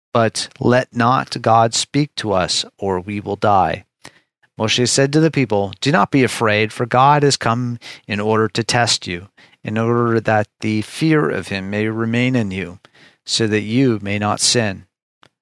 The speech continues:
So the people stood at a distance while Moshe approached the thick cloud where God was. Then the Lord said to Moshe, "Thus you shall say to the sons of Israel, 'You yourselves have seen that I have spoken to you from heaven.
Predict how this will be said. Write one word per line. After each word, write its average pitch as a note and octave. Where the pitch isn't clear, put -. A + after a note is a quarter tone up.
So B2+
the A#2
people D#3
stood D#3+
at D#3
a C#3
distance A2+
while G#2+
Moshe A2
approached A#2+
the A2
thick -
cloud G2
where F#2+
God G2+
was. D2+
Then A#2
the C3
Lord B2
said B2
to A#2+
Moshe, A#2
"Thus C3+
you C3
shall B2
say B2
to -
the A2+
sons A#2+
of A#2
Israel, A2+
'You C3+
yourselves C3+
have A2
seen A#2+
that G#2+
I A2
have A2+
spoken B2
to G2+
you F2+
from F#2+
heaven. F#2+